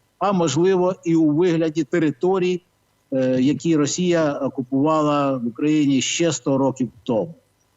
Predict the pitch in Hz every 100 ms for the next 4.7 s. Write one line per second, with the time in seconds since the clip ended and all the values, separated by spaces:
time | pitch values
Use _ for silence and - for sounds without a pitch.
0 | _ _ - 170 185 165 240 190 185 175
1 | - 156 151 147 135 196 185 151 156 185
2 | 170 160 190 208 156 180 185 151 - 156
3 | 151 175 202 196 185 - _ _ _ _
4 | 151 151 151 147 147 143